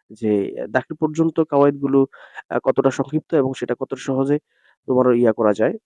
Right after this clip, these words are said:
হৃদয়ঙ্গম করা যায়, শেখা যায়, সেটা আমি ওই ভিডিওতে দেখিয়ে দিয়েছি। ঠিক আছে? তোমাদের প্রতি যে অনুরোধ, তোমরা সেই ভিডিওটা দেখবা। ভিডিওটার নাম হচ্ছে আমার এই মুহূর্তে মনে নেই, তবে আমি তোমাদের এই ভিডিও ডেসক্রিপশন বক্সে লিংকটা দিয়ে দেব। এবং এই আজকের যে ইয়েটা,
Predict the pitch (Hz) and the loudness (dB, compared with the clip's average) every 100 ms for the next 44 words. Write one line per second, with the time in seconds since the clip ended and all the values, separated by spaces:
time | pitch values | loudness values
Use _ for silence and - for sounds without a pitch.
0 | _ - 127 139 160 143 135 123 110 127 | _ -12 -4 4 6 6 2 2 2 0
1 | - 147 135 117 151 - - 120 117 117 | -2 -2 -2 -2 -2 -6 -10 -6 -2 2
2 | 127 127 131 123 110 110 98 80 - - | 2 2 0 0 -2 -6 -6 -8 -12 -18
3 | _ 131 156 - 147 _ _ _ _ - | _ -6 -4 -4 -6 _ _ _ _ -2
4 | 139 151 165 202 190 170 196 - 147 131 | 0 2 -2 2 6 6 4 2 -2 -2
5 | 135 127 135 151 156 185 208 _ _ _ | 0 0 2 0 2 -2 -2 _ _ _
6 | 120 131 123 165 247 - 135 139 147 170 | 2 2 2 0 0 0 -4 -2 0 0
7 | 151 143 160 156 160 - 165 156 160 151 | 0 0 0 -2 -6 -4 -2 0 0 0
8 | 156 156 165 135 131 131 127 123 123 123 | 0 2 2 0 0 0 0 0 0 0
9 | 123 117 _ _ - 127 135 151 143 143 | -2 -6 _ _ -14 -4 -2 0 0 -2
10 | - 165 - 165 156 147 - 220 165 117 | -6 -10 -6 -4 -2 -2 0 2 2 2
11 | 120 120 113 117 - - - - 135 135 | -4 -4 -6 -6 -6 -10 -14 -12 -6 -6
12 | - - - - 180 170 180 160 165 | -6 -14 -10 -6 -4 2 4 4 2